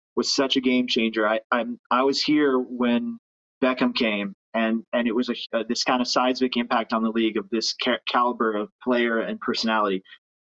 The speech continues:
Messi has, like, blown that out of the water. I mean, I, I, I've been taken aback. I think even the league and Messi himself were probably taken aback by the scale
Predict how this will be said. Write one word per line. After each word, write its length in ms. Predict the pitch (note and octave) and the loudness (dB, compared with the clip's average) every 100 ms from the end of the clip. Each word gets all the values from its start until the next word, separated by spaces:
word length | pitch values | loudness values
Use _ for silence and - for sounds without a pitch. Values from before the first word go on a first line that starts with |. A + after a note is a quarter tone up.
| _ | _
Messi 320 | C3+ E3 F#3+ D#3 | 0 2 2 2
has, 200 | C#3+ C3 | 0 2
like, 280 | B2 A2+ - | 0 0 -2
blown 340 | C3 C#3 C3+ | 2 4 4
that 200 | C3 B2 | 4 4
out 140 | B2 A#2+ | 2 2
of 40 | |
the 80 | A2+ | 0
water. 400 | A2 G#2+ F2+ - | 2 2 0 -8
I 140 | _ | _
mean, 140 | C3 B2+ | 2 2
I, 120 | B2+ A#2+ | 2 0
I, 300 | B2 C#3 D3 | 0 2 0
I've 160 | C#3 | 0
been 100 | C#3+ | -2
taken 280 | B2+ C3+ B2+ | 0 0 2
aback. 240 | A#2 A2 A#2+ | 0 -2 -4
I 80 | |
think 200 | B2+ C3+ | -4 0
even 140 | C#3 C3 | 2 2
the 100 | A#2+ | 2
league 340 | C3 C#3+ C3 | 2 2 2
and 120 | B2 | 2
Messi 200 | B2+ B2 | 0 0
himself 440 | B2+ A#2+ C#3+ C3 C3 | -2 0 0 0 0
were 60 | |
probably 260 | A#2+ A#2+ A2+ | -2 -2 -2
taken 280 | C3 A#2+ A2+ | -2 -2 0
aback 280 | A#2 A#2 - | -2 -4 -2
by 120 | A2+ | -4
the 80 | G#2 | -2
scale 560 | - B2 B2+ A#2 A2 | 0 2 2 2 -2